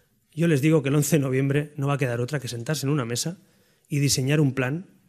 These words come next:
del Estado en Cataluña para definir competencias, duración y advertencia o cese al señor Torra. No nos va a quedar otra. Llevo meses advirtiéndolo y algunos no lo quieren ver.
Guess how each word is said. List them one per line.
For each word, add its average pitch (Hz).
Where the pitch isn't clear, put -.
del 135
Estado 135
en 120
Cataluña 127
para 143
definir 135
competencias, 135
duración 175
y 156
advertencia 165
o 135
cese 151
al 127
señor 127
Torra. 110
No 180
nos 196
va 196
a 185
quedar 185
otra. -
Llevo 175
meses 185
advirtiéndolo 143
y -
algunos 160
no 185
lo 190
quieren 170
ver. 151